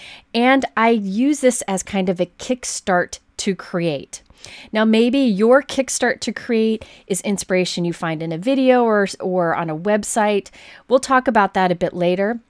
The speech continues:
but I usually start with a product in mind and a color combination like you see here.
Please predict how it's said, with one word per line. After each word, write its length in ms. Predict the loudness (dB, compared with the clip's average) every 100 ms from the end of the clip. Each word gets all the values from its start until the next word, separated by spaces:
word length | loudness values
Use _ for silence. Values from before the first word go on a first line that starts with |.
| _ -8
but 120 | -4
I 20 |
usually 500 | -4 -2 -2 0 -2
start 280 | 0 -2 0
with 120 | -4
a 60 | -6
product 440 | 0 2 2 0
in 100 | 0
mind 340 | 0 0 -4 -8 _ -6
and 140 | -4
a 60 | -4
color 340 | -2 0 0
combination 600 | -2 -8 -6 -6 -6 -8
like 220 | -8 -8
you 60 | -8
see 240 | -6 -4
here. 320 | -4 -6 -10